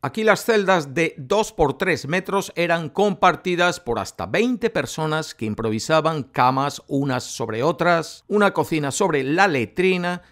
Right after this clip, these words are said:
y un tenderero al pie de la ventana. Su celda más famosa es la número trece, la única vacía del pabellón, donde asesinaron al general Eloy Alfaro.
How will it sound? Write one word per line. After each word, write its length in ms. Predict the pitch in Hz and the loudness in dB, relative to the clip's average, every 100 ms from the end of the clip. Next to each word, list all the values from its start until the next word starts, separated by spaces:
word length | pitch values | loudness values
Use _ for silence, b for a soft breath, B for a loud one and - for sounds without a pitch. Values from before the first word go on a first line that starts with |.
| b | b
y 160 | 113 127 | -6 -4
un 120 | 156 | 0
tenderero 600 | 175 175 160 139 143 165 | 2 4 4 4 2 -2
al 160 | 123 98 | -4 -6
pie 260 | 123 123 123 | -4 -4 -2
de 120 | 123 | -2
la 100 | 123 | 0
ventana. 640 | 123 123 147 113 92 69 _ _ _ _ _ _ _ _ | -2 -2 0 -2 -2 -12 _ _ _ _ _ _ _ _
Su 160 | - | -6
celda 300 | 151 247 226 | 4 6 6
más 180 | 196 165 | 4 4
famosa 540 | 165 175 190 - 185 175 | 2 0 0 2 0 0
es 320 | 156 160 - | 0 0 -4
la 120 | 117 | -4
número 340 | 120 135 143 135 | -2 0 -2 -4
trece, 600 | _ 143 117 - - 65 | _ -2 -2 -4 -18 -18
la 180 | 87 95 | -6 -2
única 380 | 156 185 180 175 | 0 0 -2 0
vacía 420 | 120 - 127 127 | 0 -2 -2 -2
del 160 | 127 123 | -2 -2
pabellón, 560 | 135 131 147 143 85 b - | -2 0 0 0 -2 b -6
donde 320 | 113 127 117 | -2 0 0
asesinaron 720 | 110 117 120 151 180 196 196 | -2 -6 -4 0 2 0 -4
al 200 | - 120 | -6 -6
general 560 | 104 110 110 135 143 143 | -4 -6 -2 -2 -2 -4
Eloy 400 | 117 107 117 117 | -4 -2 -2 -2
Alfaro. 680 | - 113 104 - 117 90 65 | -4 -6 -6 -2 0 0 -8